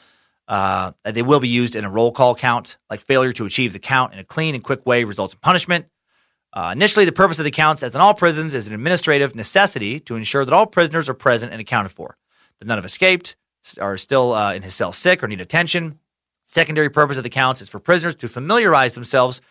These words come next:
with their new numbered identity. Uh, Zimbardo wanted them to begin thinking of themselves and, and the others as prisoners with numbers, not people with names.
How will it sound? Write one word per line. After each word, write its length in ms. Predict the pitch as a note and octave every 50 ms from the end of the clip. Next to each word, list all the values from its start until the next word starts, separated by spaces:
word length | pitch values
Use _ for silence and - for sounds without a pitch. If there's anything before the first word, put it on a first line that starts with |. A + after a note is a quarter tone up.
| _ _ -
with 140 | C#3+ C#3+ -
their 100 | D#3 D3+
new 120 | D3+ D3+
numbered 500 | D3+ D#3 E3+ G3+ A#3 A3+ F#3+ D3 A2+ - -
identity. 560 | C3 C3 A#2 E3 F3 D#3+ B2+ F#2+ D#2+ - _ _ _ _ _ _ _ _ _ _ _ _ _ _ _
Uh, 100 | - F#2
Zimbardo 460 | G2+ G2+ A#2 A#2 C#3 D3 D3 D3+ D3
wanted 200 | D3 D3 D3 C#3+
them 140 | D3 D3 C#3+
to 80 | C3 B2
begin 240 | B2+ C3+ C#3+ C3+
thinking 200 | - - E3 D#3+
of 60 | E3 D3
themselves 460 | C#3 C3 - D3+ D3+ E3 F#3 E3 C#3
and, 160 | A2 G#2 G#2+
and 200 | G2 G2+ A2 G#2
the 80 | A#2+ D3+
others 280 | F3+ D#3+ C#3+ C#3 -
as 120 | - B2 -
prisoners 440 | _ - G3 A3 A3+ A#3 A3+ G3
with 100 | F#3+ F3+
numbers, 400 | G3 A3+ A3+ A3 E3 D#3 D3 C3+
not 200 | D3+ D#3+ D#3+ -
people 220 | - D#3+ D3+ C#3 C#3+
with 140 | C#3+ C#3+ D3+
names. 460 | D#3+ D3 A2 E2+ - - - -